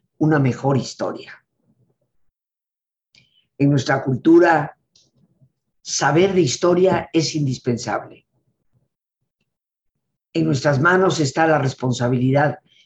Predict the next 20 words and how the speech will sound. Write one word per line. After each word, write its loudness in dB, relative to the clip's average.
no 2
solo 2
de 2
nuestra -2
vida, -2
sino 0
de 2
nuestra 0
nación. -4
Porque 0
las 2
decisiones 0
que 0
tú -2
y 2
yo 0
tomamos -2
afectan -2
al 2
entorno. -2